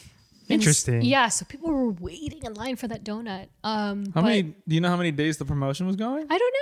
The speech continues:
Speaker 1: know. It might, it might still be up, but
Speaker 2: Okay.
Speaker 1: I'm not sure.
Speaker 2: Up until
Speaker 1: Um,
Speaker 2: October sixth,
Speaker 1: I know,
Speaker 2: which is
Speaker 1: right?
Speaker 2: next on the <laughs>
Speaker 1: I know. Well, actually, now it's October fifth, so they've, they've pushed it up one
Speaker 2: Oh,
Speaker 1: day.
Speaker 2: that's right.
Speaker 1: Yeah, so, so Loki season two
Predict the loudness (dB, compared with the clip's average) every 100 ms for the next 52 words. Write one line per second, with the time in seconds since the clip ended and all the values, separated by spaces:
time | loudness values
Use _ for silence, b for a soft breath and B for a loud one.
0 | 0 0 0 -2 -4 -6 -6 -4 -4 -4
1 | -4 -4 -2 -2 -4 _ 0 0 0 -2
2 | -4 -6 -6 -8 -4 -4 -4 -6 b b
3 | b b b 4 6 6 6 4 4 2
4 | 2 0 4 4 2 -4 -6 B B B
5 | 2 4 6 6 6 6 8 8 8 8
6 | 6 6 8 8 8 6 6 6 6 6
7 | 6 6 6 8 6 4 2 2 2 2
8 | 2 4 2 4 2 0 0 -2 0 0
9 | -2 -4 0 0 -2 -8 -6 -2 -2 -2
10 | -6 -8 -4 -4 -4 -4 -4 -2 -2 -2
11 | -2 -4 -4 -4 2 4 6 4 2 0
12 | 0 2 2 4 4 4 4 4 2 2
13 | -2 -2 -2 -2 -2 -2 -2 -4 -6 -6
14 | -6 -4 -4 -4 -6 -6